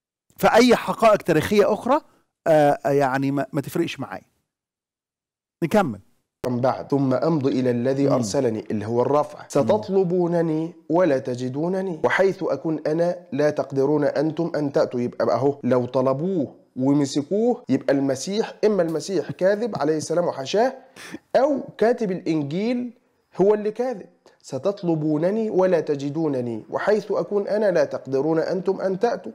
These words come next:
Speaker 2: اللي هو الرفع. فإما المسيح صادق وقال لهم: "هتطلبوني ومش هتمسكوني"،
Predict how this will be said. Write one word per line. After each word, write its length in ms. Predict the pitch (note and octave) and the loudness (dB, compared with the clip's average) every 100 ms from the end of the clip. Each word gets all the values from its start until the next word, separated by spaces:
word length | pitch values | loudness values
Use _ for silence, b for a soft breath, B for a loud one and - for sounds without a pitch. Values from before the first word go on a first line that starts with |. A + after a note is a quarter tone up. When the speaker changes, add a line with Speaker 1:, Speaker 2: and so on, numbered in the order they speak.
| - | -4
Speaker 2:
اللي 160 | A#2 | -2
هو 220 | A#2+ C#3+ E3+ | 2 4 4
الرفع. 360 | G3 B3 - - | 2 0 -2 -10
فإما 380 | - E3 G#3 G#3 | 0 2 4 4
المسيح 520 | D3 B2+ B2+ F3+ C#3+ | 2 0 0 0 0
صادق 500 | - - E3 B2 A2+ | -2 0 0 0 -2
وقال 260 | B2 A#2+ C3 | 0 0 0
لهم: 260 | D#3+ C#3+ A2+ | -2 -4 -6
"هتطلبوني 680 | C3 F3 E3+ D#3+ F3 F#3+ C#3 | -2 -2 0 0 2 2 2
ومش 260 | E3 G3 | 2 0
هتمسكوني"، 840 | F3 F3+ D#3 F3 A3 A3+ B3+ C4+ | -2 -2 -2 -4 0 0 0 -2